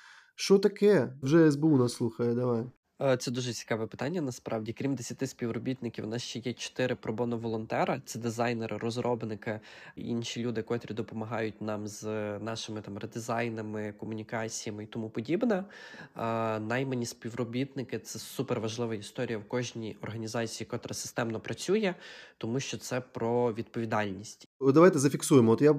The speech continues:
Speaker 1: я прошу, от, будь ласка, ми зафіксуємо для наших слухачів, щоб всі зрозуміли. Наймані працівники, от ти класно сказав, це про відповідальність. Коли ми на волонтерських засадах щось там хочемо зробити, то, по-перше, ми хочемо це зробити, скоріш за все, разово, потім ми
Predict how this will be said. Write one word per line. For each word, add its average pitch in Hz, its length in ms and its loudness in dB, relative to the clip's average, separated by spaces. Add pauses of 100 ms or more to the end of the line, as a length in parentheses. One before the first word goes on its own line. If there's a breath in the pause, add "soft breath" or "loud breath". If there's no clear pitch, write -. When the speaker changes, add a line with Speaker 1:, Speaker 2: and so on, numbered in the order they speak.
Speaker 1:
я 143 120 8
прошу, 131 360 2
от, 117 280 -2
будь 131 120 2
ласка, 117 280 2
ми 127 120 2
зафіксуємо 139 500 2
для 123 100 2
наших 147 220 0
слухачів, 160 400 -4
щоб 120 140 -6
всі - 200 -2
зрозуміли. 131 480 0 (160)
Наймані 151 480 8
працівники, 135 540 2
от - 80 2
ти 123 60 2
класно 139 360 2
сказав, 113 300 -2
це 165 200 -2
про 160 580 2
відповідальність. 120 920 -2 (840 soft breath)
Коли 185 340 6
ми 180 240 12
на 147 100 8
волонтерських 151 680 4
засадах 135 640 0
щось 185 200 -2
там 170 180 0
хочемо 165 400 0
зробити, 120 520 0
то, 131 220 -2
по-перше, 131 580 2
ми 120 160 2
хочемо 151 420 0
це 123 140 -4
зробити, 120 360 -4
скоріш 120 280 -4
за 131 80 -10
все, - 200 -4
разово, 120 460 2
потім 113 340 -6
ми 107 160 -4